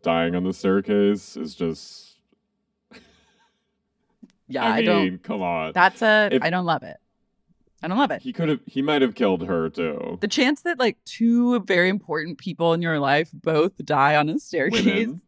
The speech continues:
Speaker 1: <laughs>
Speaker 2: isn't great, isn't great.
Speaker 1: And I d-, I don't like either how he made his kids' whole identities,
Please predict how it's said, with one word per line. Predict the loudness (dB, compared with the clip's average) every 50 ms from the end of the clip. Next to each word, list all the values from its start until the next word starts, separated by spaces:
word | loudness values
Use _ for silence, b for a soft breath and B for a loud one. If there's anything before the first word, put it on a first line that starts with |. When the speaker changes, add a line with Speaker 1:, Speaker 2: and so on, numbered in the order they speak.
| _ -12
Speaker 1:
<laughs> | -12 -12 -12 -14 -20 -20 _ _
Speaker 2:
isn't | 2 2 2 2 2 0 -2 -2
great, | -2 -2 -2 -2 -2 -6 -12 -18 _ -2
isn't | -2 0 0 0 -2 0
great. | 2 2 2 2 0 -4 -10 -16 _ _ _ _ _ _
Speaker 1:
And | -4 -2
I | -2 0 -2
d-, | -2 -2 -2
I | 0 0 2
don't | 2 2 4 4 4
like | 4 4 4 4 2 2 2
either | 4 4 4 4 4 4 2 2 0
how | 0 0 0 0 0
he | 0 -2 -2
made | -2 0 0 0 0 0 0 0 0 -2 -4 -6
his | -8 -8 -8 -8 -8 -10 -14 -20 -20 _ _ _ _ _ _ _ -18
kids' | -10 -6 -4 -2 -2 -2 -4 -6 -10 -18 -20 -20 -20 -20 -20 -20 _ _ _ _ _ _ _ _ _ _ _ _ _ _
whole | _ -8 -6 -4 -4 -4
identities, | -4 -4 -6 -6 -6 -6 -6 -8 -8 -8 -6 -6 -6 -6 -8 -10 -14 -18 -20 -20 -12